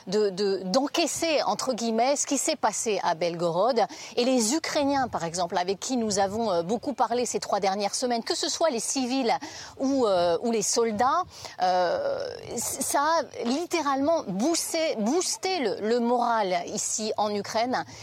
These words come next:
cette, cette histoire de Belgorod, parce que, euh, ça permet en effet de montrer que même des Russes sont aussi capables de les attaquer. Ça permet, euh, de montrer leur vulnérabilité. Ça permet aussi, euh, de, de montrer que les Ukrainiens, même s'ils ne l'admettent pas, sont quand même derrière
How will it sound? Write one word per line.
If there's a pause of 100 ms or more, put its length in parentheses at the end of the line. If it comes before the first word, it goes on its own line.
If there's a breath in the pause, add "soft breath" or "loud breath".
(140 loud breath)
cette,
cette
histoire
de
Belgorod,
parce
que, (320 loud breath)
euh,
ça (100)
permet
en
effet
de
montrer
que
même
des
Russes
sont
aussi
capables
de
les
attaquer. (260 loud breath)
Ça
permet,
euh,
de
montrer
leur
vulnérabilité.
Ça
permet
aussi, (340 loud breath)
euh,
de,
de
montrer
que
les
Ukrainiens,
même
s'ils
ne
l'admettent
pas,
sont
quand
même
derrière